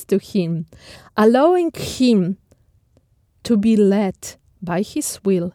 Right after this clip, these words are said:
by His Spirit, by His desire for us, working hard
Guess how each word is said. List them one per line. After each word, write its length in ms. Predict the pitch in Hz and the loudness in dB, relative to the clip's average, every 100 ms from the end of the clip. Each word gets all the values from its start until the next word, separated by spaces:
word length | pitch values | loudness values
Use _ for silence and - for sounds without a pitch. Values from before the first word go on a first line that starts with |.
| _ | _
by 220 | 175 196 | -6 -4
His 220 | 226 277 254 | -4 -6 -8
Spirit, 760 | - - - 214 170 175 - _ _ _ _ _ _ _ _ _ _ _ _ | -8 -12 -2 0 0 -6 -16 _ _ _ _ _ _ _ _ _ _ _ _
by 220 | 196 226 | -2 0
His 440 | 220 - - 285 262 | 0 -2 -6 -4 0
desire 640 | 202 180 180 180 196 165 | -2 0 0 0 0 -2
for 300 | 160 175 175 | -4 -8 -6
us, 360 | 165 170 - - - - _ | -6 -6 -8 -12 -20 -20 _
working 420 | 269 320 - 359 | 2 2 2 -4
hard 680 | - - 311 320 262 160 - | -4 -8 -8 -4 -6 -6 -16